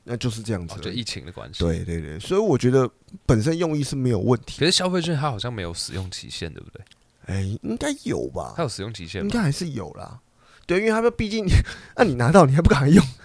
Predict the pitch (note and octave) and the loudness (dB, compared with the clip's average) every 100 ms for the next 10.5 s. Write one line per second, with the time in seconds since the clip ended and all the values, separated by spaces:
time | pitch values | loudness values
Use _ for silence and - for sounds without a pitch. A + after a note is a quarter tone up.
0 | - C#3+ B2+ - - G3+ D#3 B2+ - - | -2 0 0 -6 4 6 6 4 -4 -18
1 | - - - _ _ _ - - D#3+ A3 | -20 -20 -20 _ _ _ -6 0 2 2
2 | - B2+ E3+ G#3 D3+ B2+ B2 C3+ F3+ E3+ | 4 6 8 8 6 4 0 2 2 2
3 | G#2 G2 F#2+ E2+ B2+ C3+ D#2+ - F2+ E2 | 2 0 -2 -2 -2 -2 -4 -4 -4 -4
4 | D#2+ E2+ E2+ - G2+ - A2 G#2+ G2+ G#2+ | -6 -8 -8 -4 -4 -2 -2 -2 -2 -2
5 | D2+ F#2+ _ _ _ - C3 G2 F#2 F2 | -4 -10 _ _ _ 0 0 0 -4 -4
6 | D#2 G1+ - G#2+ G2 A#2 A#2+ E2+ G2 G2+ | -4 -6 -6 -4 2 4 4 2 0 0
7 | F#2+ E2+ F2+ _ _ _ _ _ - - | 0 -2 -6 _ _ _ _ _ -8 4
8 | D3 C3+ C#3+ F3+ C#3 C3 C#3 - A#2+ A#2+ | 4 6 6 6 6 6 2 0 2 4
9 | C#3 - - G2+ F2+ A2 G2 A#2 G#2+ A2+ | 4 2 -2 -4 0 -2 -2 -4 -4 -2
10 | G#2+ G2+ F#2+ - - | -2 -2 -4 -8 -8